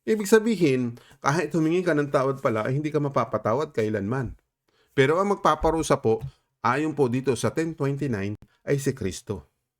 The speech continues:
Malinaw po ba para sa atin? So, y-, ganyan po natin uunawain ang kasulatan. So, salamat po kung naunawaan po ninyo. At bigyan po natin ito ng discussion sa live natin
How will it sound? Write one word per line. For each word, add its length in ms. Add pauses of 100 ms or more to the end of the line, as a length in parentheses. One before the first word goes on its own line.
(220)
Malinaw 320
po 160
ba 80
para 240
sa 240
atin? 320 (400)
So, 160
y-, 80
ganyan 320
po 160
natin 320
uunawain 640
ang 160
kasulatan. 640 (480)
So, 160
salamat 480
po 160
kung 240
naunawaan 400
po 160
ninyo. 400 (560)
At 640
bigyan 320
po 80
natin 240
ito 160
ng 240
discussion 560
sa 480 (720)
live 240
natin 560